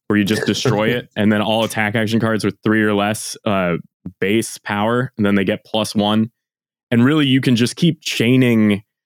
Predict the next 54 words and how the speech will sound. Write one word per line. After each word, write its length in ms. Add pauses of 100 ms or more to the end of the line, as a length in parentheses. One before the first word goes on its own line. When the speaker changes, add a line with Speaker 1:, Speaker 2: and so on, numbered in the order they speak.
(180)
Speaker 1:
like, 320
uh, 280
you 120
can 140
keep 180
chaining 340
stuff 280
together 360
off 160
Whirling 320
Mist 220
Blossom 340
and 140
Force 260
of 80
Nature, 520
and 180
then 100
searching 440
for 220
them. 380
It, 220
it 100
gets 220
really 240
crazy. 540 (420)
Speaker 2:
Yeah, 120
it 20
Speaker 1:
Uh, 40
and 40
Speaker 2:
sounds 400
Speaker 1:
then 120
Speaker 2:
crazy. 460 (720)
Speaker 1:
a 40
lot 180
of 60
the 80
Speaker 2:
Sounds 200
Speaker 1:
other 120
Speaker 2:
insane. 160
Speaker 1:
stuff 180
in 120
the 60
deck 160
is 120
attack 400
reacts, 440
like 140
Razor 340
Reflex, 680 (240)
<clears throat> 320
and 180
it, 140
um, 540